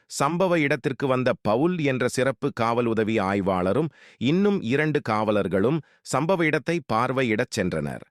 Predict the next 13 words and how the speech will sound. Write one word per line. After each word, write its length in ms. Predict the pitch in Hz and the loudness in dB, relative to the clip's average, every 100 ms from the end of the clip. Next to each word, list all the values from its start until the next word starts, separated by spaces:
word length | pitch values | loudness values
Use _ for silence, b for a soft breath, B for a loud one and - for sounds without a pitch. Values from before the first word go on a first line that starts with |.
| _ _ _ | _ _ _
அப்போது 560 | 92 - 139 123 101 - _ _ - | -4 0 0 2 0 -4 _ _ -4
வன்னிக்கோணந்தல் 840 | 98 156 196 - 170 156 143 131 131 | -2 0 -2 0 0 0 0 0 0
பஞ்சாயத்து 720 | - 101 92 82 73 65 - 57 - _ _ _ | -2 0 0 -2 -4 -8 -12 -14 -18 _ _ _
பத்தாவது 520 | 113 - 202 202 185 | -4 -2 0 2 2
வார்டு 300 | 160 160 170 | 2 2 0
மெம்பரான 560 | 147 127 127 123 127 123 | 0 0 0 0 -2 -2
கனகலட்சுமி 800 | 104 117 117 110 98 123 131 143 | -2 0 0 0 -2 -2 -2 0
என்ற 280 | 101 85 - | -2 -2 -2
பெண் 340 | 120 120 80 52 _ _ | -2 0 -2 -8 _ _
காவல்துறை 840 | - 123 165 180 135 139 139 143 151 | -2 0 2 0 0 -2 0 0 -2
விசாரிப்பதை 760 | 117 160 151 139 110 120 135 | -2 0 -2 -2 -2 -2 0
நேரில் 420 | 120 110 123 117 | 0 0 0 0
சென்று 440 | - 107 104 90 | -2 -2 0 -2